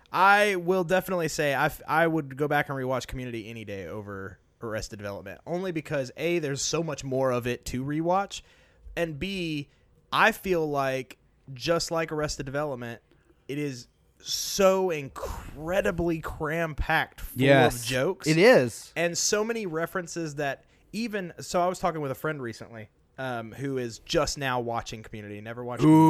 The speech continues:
Speaker 1: Community, never
Speaker 2: that's a
Speaker 1: watched
Speaker 2: fun
Speaker 1: Community before.
Speaker 2: experience to have.
Speaker 1: Also, I found out that she, um, there were certain mo-, like, canon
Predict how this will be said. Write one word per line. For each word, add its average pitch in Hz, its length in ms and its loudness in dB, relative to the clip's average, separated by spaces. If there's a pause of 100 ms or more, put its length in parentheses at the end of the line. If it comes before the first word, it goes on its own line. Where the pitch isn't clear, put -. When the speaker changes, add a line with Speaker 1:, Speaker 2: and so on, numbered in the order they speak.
(300)
Speaker 1:
Community, - 140 -10
never 127 180 -4
Speaker 2:
that's 160 80 2
a - 20 4
Speaker 1:
watched 151 160 0
Speaker 2:
fun 175 120 6
Speaker 1:
Community 151 180 6
before. 107 80 -8
Speaker 2:
experience 123 460 2
to - 100 -6
have. 104 340 -4 (260)
Speaker 1:
Also, 185 460 4
I 160 80 2
found 160 340 -2
out 143 260 0
that 131 120 -10
she, 165 640 -6 (160)
um, 123 480 -2 (220)
there 165 160 2
were 156 80 2
certain 175 520 -2
mo-, 156 140 -2 (160)
like, 135 340 -4 (920)
canon 160 680 -6